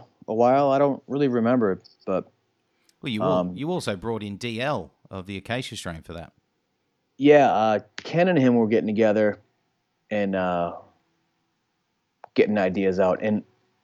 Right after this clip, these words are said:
Speaker 1: I loved it. I was like, "Some of the, like,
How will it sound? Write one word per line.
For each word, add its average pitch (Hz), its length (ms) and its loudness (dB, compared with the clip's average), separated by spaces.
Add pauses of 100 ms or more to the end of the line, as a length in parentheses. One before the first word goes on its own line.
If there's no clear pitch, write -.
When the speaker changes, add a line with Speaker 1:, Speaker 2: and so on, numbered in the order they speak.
(380)
Speaker 1:
I 135 180 4
loved 127 320 8
it. 92 80 0
I 92 120 0
was 92 80 -2
like, 92 260 -6
"Some - 360 -2
of 143 60 0
the, 135 80 -2 (180)
like, 101 200 0